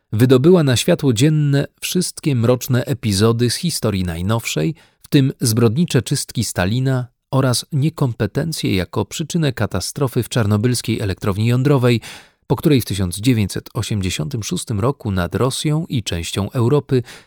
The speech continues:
zawisła radioaktywna chmura.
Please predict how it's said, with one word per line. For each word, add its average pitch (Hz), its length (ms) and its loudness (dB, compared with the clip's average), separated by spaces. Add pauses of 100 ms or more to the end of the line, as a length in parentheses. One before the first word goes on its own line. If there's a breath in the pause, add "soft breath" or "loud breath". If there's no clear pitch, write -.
(120 loud breath)
zawisła 123 680 2
radioaktywna 117 720 2
chmura. - 600 -10